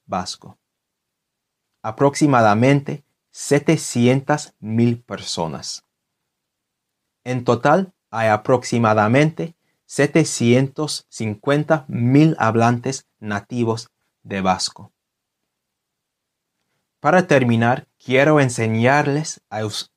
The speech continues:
a ustedes unas palabras vascas.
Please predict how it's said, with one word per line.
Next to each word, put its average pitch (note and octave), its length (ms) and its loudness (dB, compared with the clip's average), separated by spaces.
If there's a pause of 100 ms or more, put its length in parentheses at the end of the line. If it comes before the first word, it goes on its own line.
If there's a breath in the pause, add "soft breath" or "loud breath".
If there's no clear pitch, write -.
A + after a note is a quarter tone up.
a A2+ 120 -6
ustedes F3 640 -2 (120)
unas C#3 340 0
palabras C3 720 0
vascas. G2 800 -8